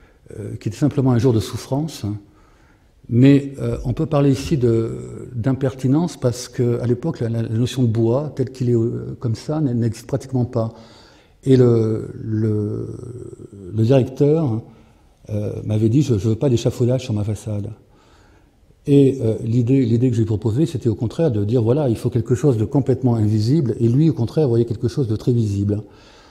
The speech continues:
En fin de compte, une fois que le, que le, que ça a été construit, une fois que ça s'est caché un petit peu derrière ce, cet arbre, que l'on voit ici, la photo est prise en hiver, hein,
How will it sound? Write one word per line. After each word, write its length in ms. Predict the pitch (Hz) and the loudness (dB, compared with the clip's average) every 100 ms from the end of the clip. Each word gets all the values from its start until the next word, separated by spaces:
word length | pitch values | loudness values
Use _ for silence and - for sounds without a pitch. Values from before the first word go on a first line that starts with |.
| _ _ - | _ _ -6
En 80 | 113 | 0
fin 120 | 143 | 2
de 60 | |
compte, 340 | 139 156 147 110 110 - - - _ _ _ - | 4 6 4 2 -2 -4 -16 -20 _ _ _ 2
une 160 | 151 | 2
fois 260 | 147 139 135 | 2 2 2
que 160 | 135 | 0
le, 340 | 101 98 98 98 | -2 -2 -2 -6
que 160 | - | -6
le, 380 | 98 98 98 101 - _ _ _ _ _ _ - | -8 -6 -8 -10 -14 _ _ _ _ _ _ -6
que 240 | 104 98 | -4 -2
ça 140 | 98 113 | -2 -2
a 20 | |
été 160 | - | 0
construit, 680 | - 110 - - 165 131 101 - - _ _ | 0 0 -2 0 2 2 -2 -8 -20 _ _
une 100 | 131 | 0
fois 140 | 127 147 | 2 0
que 40 | |
ça 60 | 123 | -2
s'est 140 | - | -2
caché 440 | - 139 - - 143 | 2 2 2 0 2
un 60 | |
petit 140 | 113 107 | 0 -2
peu 180 | 127 | 0
derrière 380 | 110 110 113 113 | 2 2 2 0
ce, 180 | - 98 92 95 101 | -4 -10 -8 -8 -12
cet 280 | - 98 - | -10 -10 -6
arbre, 380 | 165 139 101 104 - - - - - _ _ _ _ | -2 -2 -2 -6 -12 -20 -20 -20 -20 _ _ _ _
que 80 | - | -4
l'on 100 | 101 | -2
voit 160 | 107 127 | 0 -2
ici, 220 | - 123 | -2 -4
la 80 | 101 | -4
photo 240 | - 104 104 | -4 -4 -4
est 60 | |
prise 300 | 98 117 98 | -2 -4 -4
en 220 | 92 92 | -4 -4
hiver, 400 | 98 104 135 151 | -4 -2 -4 -4
hein, 80 | 107 | -6